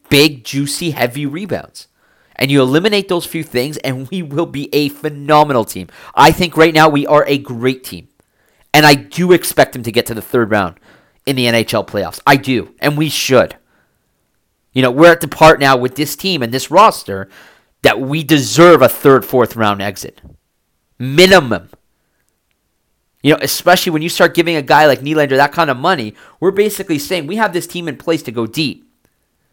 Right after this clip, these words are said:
Now, what it's gonna rely on is, is our defense good enough? And we've talked about this on several podcasts, and we're gonna continue to talk about this, and eventually we'll open it up to you, the fans, and fans of the week, and things like that.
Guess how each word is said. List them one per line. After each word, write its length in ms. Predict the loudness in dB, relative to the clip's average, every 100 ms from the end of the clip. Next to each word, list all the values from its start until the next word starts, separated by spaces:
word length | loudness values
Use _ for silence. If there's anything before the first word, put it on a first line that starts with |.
| _ _ _
Now, 160 | -2 2
what 160 | 2
it's 100 | 2
gonna 160 | -2 2
rely 320 | 4 4 4
on 220 | 2 0 -8
is, 160 | -12 -6
is 160 | -4
our 140 | 0 0
defense 480 | -2 -8 -6 -6 -4
good 220 | -2 -2
enough? 400 | -6 -14 -18 _ _ _ _ _ _
And 100 | -8
we've 180 | -6 -4
talked 260 | -2 -2 0
about 200 | -2 -2
this 160 | -6
on 100 | -8
several 280 | -4 -4 -2
podcasts, 480 | 2 2 4 0 -2
and 60 |
we're 60 | -10
gonna 160 | -12 -12
continue 460 | -16 -12 -12 -10
to 40 | -2
talk 220 | -2 0
about 220 | -2 0
this, 280 | 0 -2 -6 -18 -16 -4
and 100 | -2
eventually 360 | 0 -2 0
we'll 180 | 2 4
open 220 | 4 2
it 80 | 2
up 160 | 2 0
to 100 | -8
you, 180 | -6 -4
the 120 | -4
fans, 480 | -4 -4 -4 -8 -10
and 100 | -4
fans 240 | -2 -2
of 80 | -8
the 80 | -8
week, 260 | -10 -10
and 120 | -10
things 200 | -8 -2
like 180 | -2 2
that. 360 | 4 4 2